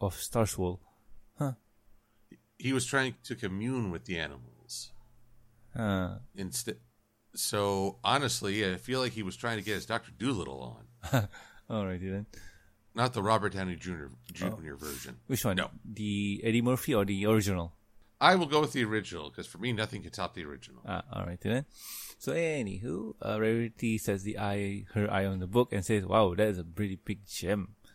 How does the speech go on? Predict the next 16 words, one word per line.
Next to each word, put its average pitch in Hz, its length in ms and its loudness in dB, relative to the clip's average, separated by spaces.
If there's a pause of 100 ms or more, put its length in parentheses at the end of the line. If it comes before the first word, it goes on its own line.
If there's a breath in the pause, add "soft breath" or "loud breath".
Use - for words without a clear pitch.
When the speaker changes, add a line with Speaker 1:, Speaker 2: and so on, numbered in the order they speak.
(680 soft breath)
Speaker 1:
So 127 1000 4 (360)
back 123 360 4 (440)
on 131 260 0
the 110 140 0
edge 110 180 2
of 92 180 -2
town, 131 300 4
we 135 180 4
see 156 480 2
that 123 280 4 (640 soft breath)
the 110 880 4 (240)
three 127 400 4
of 113 300 6
our 95 420 4
heroes 110 480 6
try 160 640 2